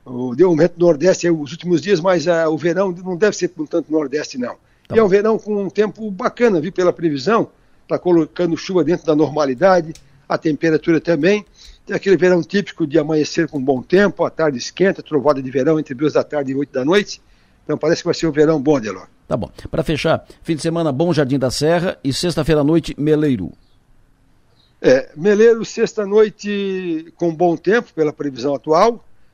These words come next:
Speaker 1: É, Bom Jardim também, com final de semana com bom tempo. E, inclusive, ali eu, agora eu soube que lá pra,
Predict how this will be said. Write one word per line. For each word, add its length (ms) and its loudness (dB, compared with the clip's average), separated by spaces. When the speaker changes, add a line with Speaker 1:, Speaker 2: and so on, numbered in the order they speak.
Speaker 1:
É, 280 -6
Bom 220 0
Jardim 280 0
também, 420 0
com 120 -10
final 200 -4
de 60 -14
semana 240 -2
com 160 -8
bom 180 2
tempo. 440 -2
E, 200 -8
inclusive, 440 -4
ali 120 0
eu, 280 2
agora 220 2
eu 40 2
soube 240 -6
que 100 -8
lá 100 2
pra, 380 2